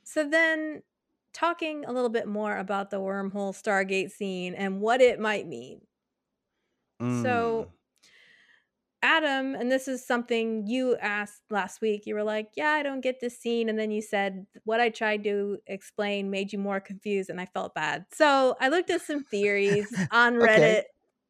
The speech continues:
Speaker 1: and was trying to help myself and you being able to talk about this a little more. So
Speaker 2: Okay.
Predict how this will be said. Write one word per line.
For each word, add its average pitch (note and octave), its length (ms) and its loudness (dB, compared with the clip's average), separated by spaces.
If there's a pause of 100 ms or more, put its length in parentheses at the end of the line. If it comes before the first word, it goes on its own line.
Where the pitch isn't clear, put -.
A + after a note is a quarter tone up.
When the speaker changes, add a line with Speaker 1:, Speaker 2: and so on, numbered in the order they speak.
(680)
Speaker 1:
and A#3+ 260 2
was A3+ 200 0
trying B3+ 400 2
to A3 420 0 (400)
help C4 240 4
myself C#4 840 2
and A#3 400 0 (100)
you A3 320 0
being G#3 140 -2
able G3+ 100 -2
to G3+ 60 -16
talk G#3 220 -6
about G3+ 220 -6
this F#3+ 160 -10
a G3 40 -10
little F#3 300 -6
more. F3+ 440 -10
So G3+ 500 2 (120)
Speaker 2:
Okay. C#3 320 -2